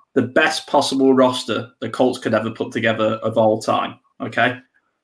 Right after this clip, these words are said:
Uh, you're in the Super Bowl. You're down by a touchdown or whatever. You're down by a field goal, let's say,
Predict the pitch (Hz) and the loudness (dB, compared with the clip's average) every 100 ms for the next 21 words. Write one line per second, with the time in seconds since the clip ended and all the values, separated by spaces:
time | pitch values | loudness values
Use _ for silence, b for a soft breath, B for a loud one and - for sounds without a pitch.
0 | _ - 110 113 110 127 147 156 139 135 | _ -2 4 4 2 4 6 8 6 4
1 | - 131 127 117 117 123 127 _ _ _ | 2 0 0 2 4 2 -2 _ _ _
2 | _ _ _ _ _ _ 123 117 139 135 | _ _ _ _ _ _ -4 2 4 4
3 | 127 117 113 117 - - 113 113 117 - | 2 0 -2 -6 -8 -4 -4 -2 -6 -12
4 | _ _ 120 113 107 113 110 123 120 123 | _ _ -6 -4 -4 -4 -4 -4 -4 -8
5 | - - 113 113 117 _ _ _ 110 110 | -10 -8 -4 -4 -6 _ _ _ -2 0
6 | 110 113 113 120 110 | 0 -2 -2 -4 -4